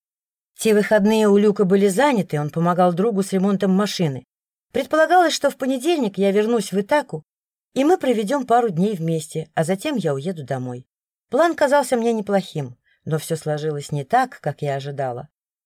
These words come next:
Нет, до определенного момента все было, как предполагалось.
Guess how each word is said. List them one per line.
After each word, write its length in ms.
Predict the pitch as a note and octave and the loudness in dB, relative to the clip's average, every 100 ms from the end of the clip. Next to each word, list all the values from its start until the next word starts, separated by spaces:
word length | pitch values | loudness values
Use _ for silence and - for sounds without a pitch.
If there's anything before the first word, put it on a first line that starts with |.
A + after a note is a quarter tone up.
| _ _ | _ _
Нет, 300 | G3+ B3 D3 | 0 0 0
до 120 | A2+ D#3+ | 0 0
определенного 640 | A#3+ B3 D#4+ G4 D#4+ A3+ | 0 0 2 2 2 0
момента 420 | G#3 A3+ D4 A#3 | 0 0 -2 -2
все 200 | F#3+ C4 | -2 -2
было, 200 | G#3+ G#3+ | 0 0
как 220 | G3+ G3+ | 2 -2
предполагалось. 760 | G3+ F3 F#3 F3+ D#3 C3+ G#2+ - | -2 -6 0 0 0 -4 -6 -14